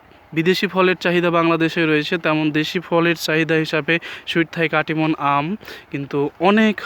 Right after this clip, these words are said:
অনেক চাহিদা রয়েছে এবং আপনারা সরাসরি বাগান ফ্রেশ যে আম এবং পরিপক্ক আম, এই আমগুলো কিন্তু আপনারা আমাদের কাছে অর্ডার করতে পারেন। এবং সুইট থাই কাটিমন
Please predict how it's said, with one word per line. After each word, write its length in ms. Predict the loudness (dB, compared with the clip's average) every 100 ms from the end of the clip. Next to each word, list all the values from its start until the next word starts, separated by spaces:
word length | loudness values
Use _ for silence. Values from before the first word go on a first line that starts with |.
| -6
অনেক 340 | 0 2 2 0
চাহিদা 400 | -2 0 0 2
রয়েছে 340 | 0 0 -2
এবং 240 | 0 0 -2 -10 -10 -6
আপনারা 400 | -2 0 0 0
সরাসরি 480 | 0 0 0 0
বাগান 420 | 2 2 2 2 0
ফ্রেশ 400 | 0 0 0 -2
যে 100 | -4
আম 380 | 2 2 4 0 -8 -18 -10
এবং 220 | -4 -4 -2
পরিপক্ক 520 | 0 0 0 -2 -4 -4
আম, 300 | 2 4 4 2
এই 180 | 0 2
আমগুলো 420 | 2 2 2 2
কিন্তু 460 | 2 -2 0 -2 -2 -6 -8
আপনারা 340 | -6 -2 2 4
আমাদের 280 | 4 2
কাছে 280 | 0 -2 -2
অর্ডার 360 | 2 2 2 -2
করতে 320 | -6 -6 -4
পারেন। 340 | -2 0 -2 -4 -12 -20 -10
এবং 180 | -8 -6
সুইট 240 | -4 -4
থাই 140 | -4 -4
কাটিমন 440 | -2 -2 -2 -2